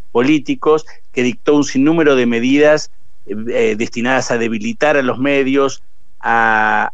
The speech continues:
agredirlos tanto en su faz de sustentabilidad económica como en su faz de credibilidad,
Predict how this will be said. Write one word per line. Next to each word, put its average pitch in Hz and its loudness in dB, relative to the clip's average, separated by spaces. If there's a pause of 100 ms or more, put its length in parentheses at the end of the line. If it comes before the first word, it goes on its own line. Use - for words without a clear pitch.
agredirlos 123 0
tanto 156 0
en 151 0
su 131 -6
faz 139 -2 (340)
de 117 -2
sustentabilidad 120 2
económica 139 2
como 113 -4
en 110 -4
su 110 -8
faz 123 -2
de 117 -2
credibilidad, 110 -2